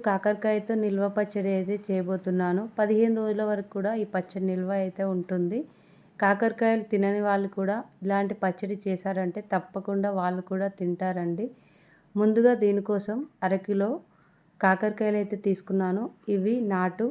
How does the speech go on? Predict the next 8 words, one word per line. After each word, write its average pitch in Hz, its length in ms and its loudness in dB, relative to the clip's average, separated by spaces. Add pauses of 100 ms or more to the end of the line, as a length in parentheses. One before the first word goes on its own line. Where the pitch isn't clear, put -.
(400)
కాకరకాయలు, 185 720 0 (220)
ఇలానే 190 320 2 (100)
చిన్నగా 185 420 0 (120)
ఉంటాయండి, 180 640 0 (420)
హైబ్రిడ్ 185 500 4
అయితే 190 180 -4 (140)
కాదు. 180 240 2 (160)
ఇలా 202 180 2